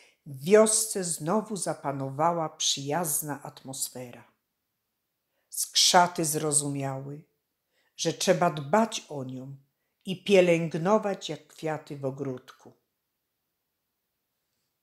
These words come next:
Skrzat Skosek dalej stoi na straży wielkiej bramy, a jego przyjaciele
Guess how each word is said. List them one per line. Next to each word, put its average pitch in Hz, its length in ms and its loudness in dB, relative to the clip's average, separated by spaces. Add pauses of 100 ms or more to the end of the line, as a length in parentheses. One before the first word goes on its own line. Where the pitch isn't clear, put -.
(240)
Skrzat - 640 2
Skosek - 840 -2 (260)
dalej 233 500 4
stoi 196 500 2
na 156 180 -4
straży 165 480 -2
wielkiej 143 460 -6
bramy, 120 500 -10 (920)
a 151 100 -2
jego 247 400 4
przyjaciele 196 1120 0